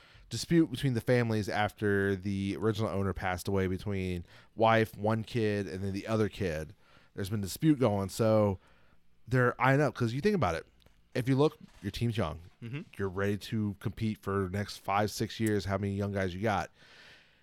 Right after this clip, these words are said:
Speaker 1: And you see where, like, the Mets sold and Angels are, are up for sale, and you're talking two billion dollars plus.
Speaker 2: Yeah.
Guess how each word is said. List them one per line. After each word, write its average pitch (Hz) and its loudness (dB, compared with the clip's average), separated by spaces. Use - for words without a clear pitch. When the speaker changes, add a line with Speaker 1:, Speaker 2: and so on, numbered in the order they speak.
Speaker 1:
And 120 2
you 117 -2
see 123 0
where, 117 2
like, 101 0
the 92 -6
Mets 104 -2
sold 80 0
and 90 -6
Angels 110 -2
are, 95 -2
are 101 4
up - -2
for 92 -2
sale, 80 -2
and 87 -8
you're 120 -2
talking 107 -6
two 131 2
billion 110 4
dollars 98 2
plus. 107 0
Speaker 2:
Yeah. 139 0